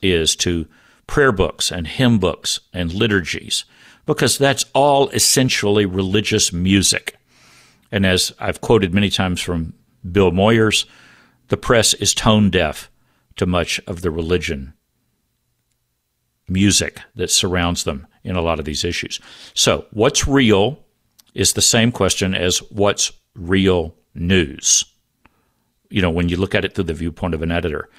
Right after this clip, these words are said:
And once again, what is real is political, and what is not real is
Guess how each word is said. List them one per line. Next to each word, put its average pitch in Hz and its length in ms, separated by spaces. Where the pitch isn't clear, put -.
And 101 320
once 95 220
again, 110 240
what 92 160
is 82 120
real 113 380
is - 140
political, - 600
and 87 240
what 90 200
is 87 180
not 104 380
real 82 480
is 82 480